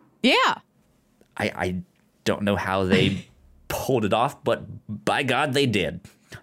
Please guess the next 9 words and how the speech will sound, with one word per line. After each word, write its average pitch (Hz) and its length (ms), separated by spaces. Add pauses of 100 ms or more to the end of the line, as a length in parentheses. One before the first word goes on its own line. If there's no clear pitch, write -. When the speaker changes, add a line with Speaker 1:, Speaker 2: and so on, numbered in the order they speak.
(140)
Speaker 2:
<laughs> - 240 (720)
Speaker 1:
To 269 140
talk 349 300
about 320 240
the 339 80
personification 269 1000
of 233 80
the 202 80
kaiju, 190 840